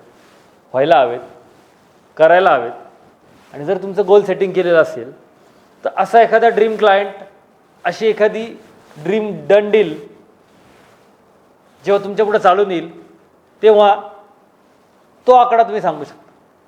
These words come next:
मग तो पाच हजार कोटी असेल, दहा हजार कोटी असेल किंवा जो काही ज्याने तुमचं आयुष्य बदलू शकतं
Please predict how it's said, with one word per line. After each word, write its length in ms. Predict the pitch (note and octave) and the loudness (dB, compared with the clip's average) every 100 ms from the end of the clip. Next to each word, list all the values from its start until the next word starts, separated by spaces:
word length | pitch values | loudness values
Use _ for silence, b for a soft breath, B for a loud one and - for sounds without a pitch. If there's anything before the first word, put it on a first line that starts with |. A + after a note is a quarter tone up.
| _ | _
मग 80 | C#3 | -14
तो 80 | C#3+ | -2
पाच 220 | F3+ F3+ | 0 2
हजार 180 | E3+ F#3 | 0 -2
कोटी 240 | F#3+ F#3+ | -2 -2
असेल, 320 | F#3 G3+ D3+ A2 - _ _ - | -2 -4 -6 -10 -20 _ _ 0
दहा 160 | E3+ F3+ | 4 4
हजार 180 | F#3 | 2
कोटी 220 | F3 F3+ F3 | -4 -6 -8
असेल 280 | - B2 A#2+ _ _ _ _ _ - | -8 -14 -20 _ _ _ _ _ -10
किंवा 400 | A3+ A3+ A#3+ C4+ - - - _ _ _ _ _ _ D3+ | -4 2 2 2 -8 -20 -20 _ _ _ _ _ _ -2
जो 100 | C4 | 0
काही 200 | C4 A#3+ - - - _ _ _ _ _ _ _ _ _ _ | 2 0 -2 -16 -20 _ _ _ _ _ _ _ _ _ _
ज्याने 180 | F#3 G3+ | -6 -6
तुमचं 180 | G#3 G3+ | 0 2
आयुष्य 280 | G#3 G#3 G#3 | 2 2 -4
बदलू 220 | F#3+ G3 | -4 -8
शकतं 320 | D#3 - | -10 -12